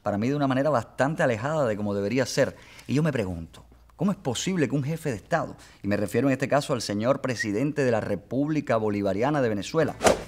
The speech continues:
el señor Nicolás Maduro, cómo es posible que tengas la cara tan dura de pedirle a los Estados Unidos que se retracte de las acusaciones nada menos que de narcotráfico internacional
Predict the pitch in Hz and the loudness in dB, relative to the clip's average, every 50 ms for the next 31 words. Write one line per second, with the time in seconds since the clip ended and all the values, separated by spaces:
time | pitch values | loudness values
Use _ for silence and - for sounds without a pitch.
0 | - - 104 - 113 113 123 147 151 160 151 123 - 113 117 135 139 139 120 101 | -10 -8 -6 -4 -2 0 2 2 2 0 0 0 2 2 2 2 2 0 0 0
1 | 101 92 - 98 - - - - - - - - - - - 180 220 - - 147 | -2 -2 -4 -6 -8 -10 -10 -8 -8 -6 -6 -6 -4 0 0 2 2 2 2 0
2 | - - 170 185 180 120 117 107 143 175 165 151 135 127 113 - - 139 151 156 | 0 2 0 0 2 2 2 2 2 0 2 0 2 2 0 2 2 2 4 4
3 | 156 151 - 127 120 113 107 104 113 135 165 156 117 - - - - - - _ | 4 2 2 0 0 0 0 0 0 0 0 2 0 -2 -4 -10 -16 -20 -20 _
4 | _ - 90 90 92 98 117 135 139 131 120 113 104 - 127 131 135 120 - - | _ -10 -6 -4 -2 0 2 4 4 4 4 0 0 2 2 2 2 0 -2 -4
5 | 104 113 135 147 147 131 117 - 110 - 120 107 107 104 98 - - 120 135 170 | -2 0 2 2 2 0 -2 -4 -2 -2 -2 0 0 -2 -4 -2 0 2 2 2
6 | 160 - - 110 101 98 98 98 95 101 101 104 104 95 101 92 - 123 143 156 | 0 -4 -6 -4 -4 -2 -2 -2 -2 -2 -4 -4 -4 -4 -6 -4 -2 0 0 0
7 | 127 123 135 143 135 123 127 156 160 120 107 123 - - - - - - - - | 0 2 2 2 2 2 2 2 0 0 -2 -4 -10 -14 -18 -20 -20 -12 -8 -4
8 | 98 101 101 101 98 - 98 - 113 - - - 156 - 139 127 117 - - 101 | -4 -2 -2 -4 -4 -6 -4 -2 -2 -2 -2 -2 -4 -2 -2 -2 -2 -2 -4 -4
9 | 101 101 95 92 - 98 104 123 139 120 101 | -4 -4 -6 -6 -6 -6 -4 -2 -2 -2 -4